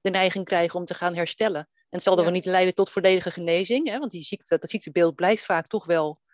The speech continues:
Speaker 1: aanwezig. Het is niet, eh, gezegd dat je daar volledig vanaf komt. Eh, en dat wil ik ook niet beweren. Maar ja, zoals je bij,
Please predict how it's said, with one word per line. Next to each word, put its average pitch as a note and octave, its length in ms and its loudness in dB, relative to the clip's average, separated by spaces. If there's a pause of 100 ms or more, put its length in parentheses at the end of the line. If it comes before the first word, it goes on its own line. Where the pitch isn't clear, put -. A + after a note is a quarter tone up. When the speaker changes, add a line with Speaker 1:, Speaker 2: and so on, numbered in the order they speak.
(280)
Speaker 1:
aanwezig. F3 640 2
Het F3 120 -8
is E3 140 -8
niet, - 260 -10
eh, E3 200 0
gezegd E3 320 -2
dat D#3+ 140 -6
je E3+ 80 -10
daar D#3+ 240 0
volledig E3 360 0
vanaf E3+ 320 -10
komt. A#3 320 -2 (580)
Eh, E3 120 -2
en E3+ 200 -6
dat E3 80 -6
wil F3+ 100 -4
ik - 60 -20
ook E3 60 -6
niet E3 80 -10
beweren. D#3+ 540 -2 (200)
Maar E3 340 -2
ja, F3 160 -2
zoals D#3 220 -2
je D#3+ 80 -8
bij, D3+ 320 -2